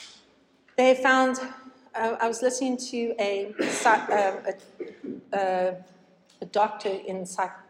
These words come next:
psychiatry speak, and he was saying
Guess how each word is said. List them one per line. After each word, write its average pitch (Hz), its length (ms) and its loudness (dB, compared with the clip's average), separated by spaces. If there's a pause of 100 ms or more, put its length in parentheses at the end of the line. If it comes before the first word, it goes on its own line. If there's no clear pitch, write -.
(120)
psychiatry 196 880 -6 (240)
speak, - 380 -10
and 208 180 -4 (240)
he 220 80 2
was 220 180 -2
saying 214 320 -4